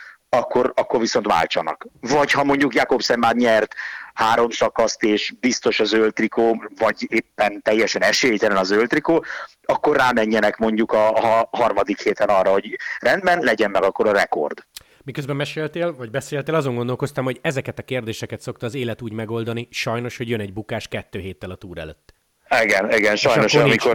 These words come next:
Speaker 2: nincs opció, hanem
Speaker 1: Igen.
Speaker 2: me-, megy ő.
Speaker 1: Igen, igen. De ne, ne így legyen,
Speaker 2: Persze.
Speaker 1: ne így legyen,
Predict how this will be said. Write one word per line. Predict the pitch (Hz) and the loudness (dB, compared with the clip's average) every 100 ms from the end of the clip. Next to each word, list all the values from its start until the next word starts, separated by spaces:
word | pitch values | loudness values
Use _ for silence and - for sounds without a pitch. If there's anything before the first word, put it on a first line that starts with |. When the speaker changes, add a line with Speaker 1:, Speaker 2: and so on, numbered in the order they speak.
| 160 | 2
Speaker 2:
nincs | 143 | 2
opció, | 160 170 - 160 | 0 0 0 2
hanem | 143 139 135 | 4 4 2
Speaker 1:
Igen. | 104 101 | 2 0
Speaker 2:
me-, | 147 143 143 | -2 -4 -2
megy | 143 127 | 0 0
ő. | 110 87 73 _ _ _ _ _ _ _ _ | -2 -8 -12 _ _ _ _ _ _ _ _
Speaker 1:
Igen, | 123 107 98 95 _ | -2 0 -2 -4 _
igen. | 117 98 95 - _ _ _ - - | -2 0 -2 -6 _ _ _ -14 -2
De | 165 | 0
ne, | 196 165 | 2 2
ne | 156 180 | 2 2
így | 143 131 | 2 2
legyen, | 123 127 151 | 2 2 2
Speaker 2:
Persze. | - 156 | 4 2
Speaker 1:
ne | |
így | 143 | 4
legyen, | 135 131 147 | 2 2 0